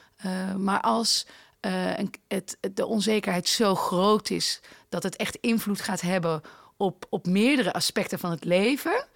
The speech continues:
hè, dus dat het niet meer naar school wil of ook niet meer naar vrienden wil of,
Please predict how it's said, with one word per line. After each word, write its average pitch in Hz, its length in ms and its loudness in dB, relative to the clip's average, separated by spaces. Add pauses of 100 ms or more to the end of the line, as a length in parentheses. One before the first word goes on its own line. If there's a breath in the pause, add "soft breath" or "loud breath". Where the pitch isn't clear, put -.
(160 soft breath)
hè, - 120 -6
dus - 180 -4
dat 151 180 -10
het 160 180 -8
niet 170 140 -2
meer 190 100 0
naar 196 120 0
school 208 320 0
wil 190 440 2
of - 200 -6
ook 160 120 -6
niet 180 160 -2
meer 190 140 0
naar 185 160 0
vrienden 214 340 2
wil 185 280 0
of, - 180 -6